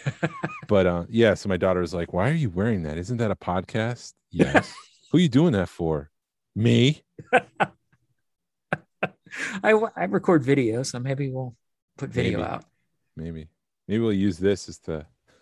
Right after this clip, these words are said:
Speaker 1: <laughs> promo
Speaker 2: <laughs>
Speaker 1: image on Facebook.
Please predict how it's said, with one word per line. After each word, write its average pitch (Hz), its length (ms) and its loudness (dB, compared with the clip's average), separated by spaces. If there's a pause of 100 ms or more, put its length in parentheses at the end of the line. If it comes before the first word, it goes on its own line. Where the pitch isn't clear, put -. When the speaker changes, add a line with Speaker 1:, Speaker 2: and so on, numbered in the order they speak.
(320)
Speaker 1:
<laughs> - 0 - (400)
promo 101 500 -2
Speaker 2:
<laughs> - 0 -
Speaker 1:
image 90 320 -4
on 85 120 -8
Facebook. 87 520 -12